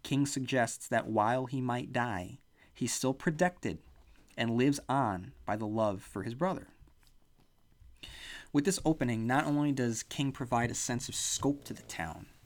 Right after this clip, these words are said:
the importance of Bill Denbrough, the importance of the visual of that paper boat and the boy who chased it through the flooded streets, but he also prepares the reader for the time jumps that will go on to define the novel's structure.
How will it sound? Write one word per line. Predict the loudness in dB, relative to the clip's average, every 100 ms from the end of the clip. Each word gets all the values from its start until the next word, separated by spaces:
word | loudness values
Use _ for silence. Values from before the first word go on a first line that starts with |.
| -20 -20 -6
the | -4
importance | -2 -2 -2 -2
of | -6 -2
Bill | -2
Denbrough, | 0 -2 -2 -2 -2 0
the | -2
importance | -2 -2 0 -2
of | -6
the | -6
visual | 2 4 6 4 4 2
of | -2 -2
that | -2 -2
paper | -8 -6 -4
boat | -2 -2 -2
and | -4
the | -4
boy | 0 0 0
who | -4
chased | -2 -4 -4 -8
it |
through | -6 -6
the |
flooded | -4 -4 -4 -4
streets, | -4 -2 -4 -6 -14 -16 _ _ _ -20 -10 -6
but | -2
he | 2
also | 4 4 2
prepares | -2 -4 0 0 2
the | 0
reader | 0 2 0
for | -4 -4 -2 -2
the | -4
time | -8 -2 2 2
jumps | 0 -2 -4 -10 -8
that | -6
will | -6
go | -2 0 2
on | 2 0 -2
to | -6
define | -6 0 0 0 -2
the | -2
novel's | 0 0 -2 -4
structure. | -4 -4 -4 -6 -8